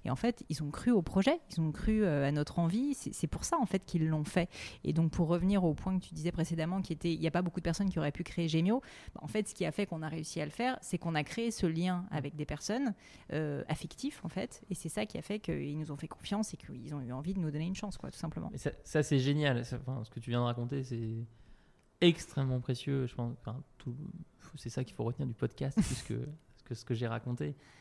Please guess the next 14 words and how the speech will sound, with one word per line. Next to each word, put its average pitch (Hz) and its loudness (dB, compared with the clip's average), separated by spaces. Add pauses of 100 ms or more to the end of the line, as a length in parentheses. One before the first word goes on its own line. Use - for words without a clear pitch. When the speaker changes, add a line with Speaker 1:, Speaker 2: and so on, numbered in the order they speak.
(300)
Speaker 2:
Euh, - -4 (1200)
moi, 131 6
un 127 2
des 123 8
thèmes 156 6
que 131 6
j'essaye 120 2
de 123 0
développer 127 4
dans 117 4
le 117 6
livre, 127 2
c'est, 110 0 (540)
euh, - -10